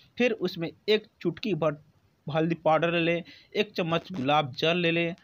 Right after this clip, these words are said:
आधी चम्मच आपको नींबू का रस ले लेना है। तीनों को मिलाकर दोस्तों आपको इसको मिक्स कर लेना है।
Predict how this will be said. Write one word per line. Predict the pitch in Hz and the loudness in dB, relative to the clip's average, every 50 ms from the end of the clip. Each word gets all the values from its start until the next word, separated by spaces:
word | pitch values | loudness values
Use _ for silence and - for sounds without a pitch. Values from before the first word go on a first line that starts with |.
| _ _ _ - 139 | _ _ _ -2 0
आधी | 143 147 151 147 | 0 0 0 -2
चम्मच | - - - 139 135 143 147 147 143 - - - 139 127 - - - - _ _ - | -4 -4 -4 -2 0 0 0 0 0 -2 -6 -6 -6 -6 -6 -10 -18 -20 _ _ -2
आपको | 147 147 151 - 143 | -2 -2 -2 -2 -4
नींबू | 127 123 120 143 156 165 156 160 | -4 -2 0 0 0 0 0 0
का | 151 - - 123 | -2 0 -2 -2
रस | 104 131 156 - - | -2 -2 -2 -2 -2
ले | 175 170 | -2 -2
लेना | 170 165 165 170 180 | -2 -2 -2 -4 -4
है। | 170 165 | -4 -6
तीनों | - - _ - 208 214 214 196 | -8 -10 _ -4 -2 0 0 0
को | - 175 135 | -2 -2 -2
मिलाकर | 123 120 123 139 151 160 165 160 - 160 - | 0 0 2 4 4 4 4 2 0 -4 -4
दोस्तों | 92 143 151 151 151 - 165 151 - - _ - | -2 -4 -4 -4 -4 -6 -6 -8 -8 -10 _ 0
आपको | 147 160 165 165 - - 156 156 156 - - _ - 156 | 0 0 0 0 -4 -6 -4 -2 -2 -4 -6 _ -8 -8
इसको | 151 - - - 139 | -8 -6 -4 -4 -4
मिक्स | 123 120 123 156 160 - - | -4 -2 -2 -2 -2 -4 -6
कर | - - 139 | -6 -4 -2
लेना | 127 123 117 110 107 | 0 0 0 -2 -2
है। | 101 104 | -4 -6